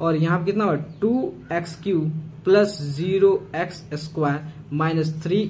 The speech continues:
एक्स माइनस वन आ गया, ठीक है। अब ध्यान देखिएगा,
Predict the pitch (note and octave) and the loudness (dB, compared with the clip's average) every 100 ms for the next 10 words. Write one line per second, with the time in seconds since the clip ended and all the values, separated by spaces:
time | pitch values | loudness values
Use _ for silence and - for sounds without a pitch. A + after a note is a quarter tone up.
0 | - D#3+ D#3+ D#3 C3+ C3+ C#3 C#3 - C3 | -4 -8 -6 -6 -4 -4 -4 -6 -8 -6
1 | B2+ A#2+ A2+ A2+ B2 - - G3+ B3+ F4 | -6 -6 -6 -8 -10 -12 -2 0 0 -2
2 | - - - - - - - - - - | -6 -18 -20 -20 -20 -20 -20 -20 -20 -20
3 | - - - - - - - - - - | -20 -20 -20 -20 -20 -20 -20 -20 -18 -20
4 | - G#3 A#3+ A3+ G3+ F3 D3 B2+ | 2 6 10 10 6 0 -2 -4